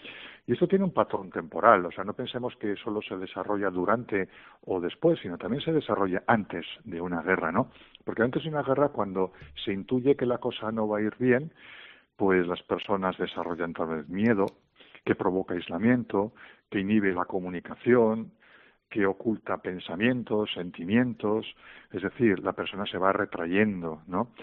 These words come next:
Y pra-, va presentando, pues, un patrón de apatía. Eh, la ansiedad, eh, la ansiedad, eh, sobreviene cuando, eh, adelantamos algo que va a ocurrir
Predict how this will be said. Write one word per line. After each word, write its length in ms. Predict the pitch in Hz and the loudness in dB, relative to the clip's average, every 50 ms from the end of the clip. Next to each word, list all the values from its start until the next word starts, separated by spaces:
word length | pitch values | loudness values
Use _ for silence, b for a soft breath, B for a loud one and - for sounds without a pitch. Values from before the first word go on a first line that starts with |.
| B B B B _ | B B B B _
Y 60 | - | -8
pra-, 260 | - - 92 98 90 95 | -6 -2 -2 0 2 2
va 100 | 95 - | 2 2
presentando, 640 | 98 92 98 98 98 92 95 95 95 95 104 - | 0 -2 -4 -6 -2 0 2 2 2 2 0 0
pues, 180 | - 95 85 - | 0 -2 -4 -4
un 120 | - 90 - | -6 -6 -2
patrón 300 | - - - 110 101 98 | -2 -2 0 0 0 0
de 100 | 90 85 | 0 0
apatía. 540 | 80 - - 85 - - 92 82 76 78 78 - _ B B B B B B B B B B B B _ - | -2 -2 -4 -4 -2 0 0 0 0 0 -4 -8 _ B B B B B B B B B B B B _ -6
Eh, 200 | - 107 104 98 - | -4 -4 -4 -4 -2
la 120 | 113 104 92 | -2 -2 -2
ansiedad, 580 | 92 - - - 90 92 113 107 101 98 90 - - | -2 -2 -4 -2 4 8 10 10 10 8 6 0 -4
eh, 240 | - 90 87 87 92 - | -6 -4 -4 -4 -4 -2
la 100 | 104 104 | -2 -2
ansiedad, 360 | 101 - 123 120 139 151 147 - - | -2 0 2 2 4 2 2 0 -8
eh, 280 | 147 127 123 123 123 120 - | -14 -10 -10 -10 -10 -10 -8
sobreviene 520 | - 113 110 113 104 113 117 117 120 123 120 | -6 -4 -2 0 0 0 0 -2 -2 -4 -6
cuando, 720 | - - 110 101 101 107 104 104 110 113 117 117 120 - | -4 -2 -2 -2 0 -2 -2 0 2 4 4 4 2 2
eh, 500 | 107 98 90 87 87 98 - - - - - - - _ - - - | -2 -4 -4 -4 -4 -4 -6 -8 -12 -14 -18 -20 -20 _ -20 -4 -2
adelantamos 720 | - 110 104 104 104 107 107 - 135 135 135 139 - - | 0 2 2 2 2 0 2 2 0 2 2 0 -2 0
algo 280 | 131 131 123 131 131 - | 0 0 2 0 0 -2
que 100 | - 107 | -2 0
va 120 | 98 101 | 0 0
a 20 | 104 | 0
ocurrir 400 | - - 95 - 98 90 - | 0 -2 -2 0 0 -2 -2